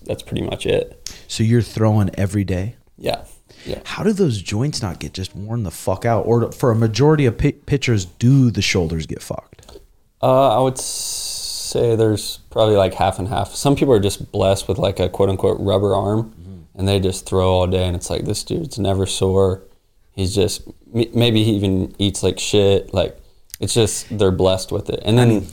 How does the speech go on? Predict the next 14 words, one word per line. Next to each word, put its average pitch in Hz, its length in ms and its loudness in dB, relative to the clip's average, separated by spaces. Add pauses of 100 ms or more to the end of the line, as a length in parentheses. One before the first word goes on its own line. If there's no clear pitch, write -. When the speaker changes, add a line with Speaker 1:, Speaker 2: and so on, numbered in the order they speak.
Speaker 1:
on 117 120 4
the 104 80 4
other 104 180 4
hand, 104 220 4
there's 98 140 0
guys 92 420 0 (360)
that 92 140 0
have 95 160 0
surgery, 92 440 0
you 92 80 0
know. 90 200 -2
There's 95 220 0
Speaker 2:
Yeah. 95 140 -2
Speaker 1:
probably, 107 360 2